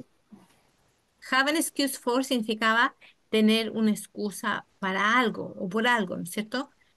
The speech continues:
Maurino has an excuse for coming late to class today.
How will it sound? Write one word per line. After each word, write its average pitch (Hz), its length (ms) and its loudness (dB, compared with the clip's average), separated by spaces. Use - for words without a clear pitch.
Maurino 233 460 4
has 226 200 -2
an 214 100 2
excuse 254 640 0
for 190 260 -4
coming 220 400 2
late 214 280 0
to 214 120 -8
class 180 300 -4
today. 247 440 0